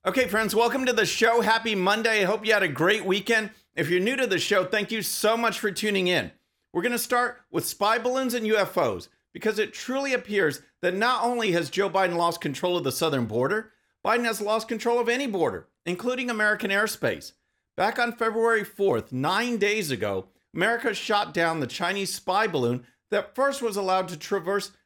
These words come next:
the entire country, gathering all the data it could. When it was completed its mission,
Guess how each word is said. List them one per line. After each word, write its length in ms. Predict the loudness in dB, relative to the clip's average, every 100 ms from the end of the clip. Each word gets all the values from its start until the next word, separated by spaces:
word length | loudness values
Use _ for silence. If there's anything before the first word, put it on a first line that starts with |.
| -6
the 80 | -4
entire 500 | -4 -6 -2 0 0
country, 480 | -2 -4 -2 -6 -8 _ _ -2
gathering 400 | 0 2 -2 -4 -2
all 220 | 0 0
the 100 | 0
data 260 | 2 2
it 200 | 2 0
could. 320 | -2 0 0 -2 _ _ _ -6
When 140 | -4
it 80 | -2
was 260 | -2 -4 -8
completed 680 | -8 -8 -4 -4 -2 -2
its 160 | -4 -4
mission, 580 | 0 0 0 0 0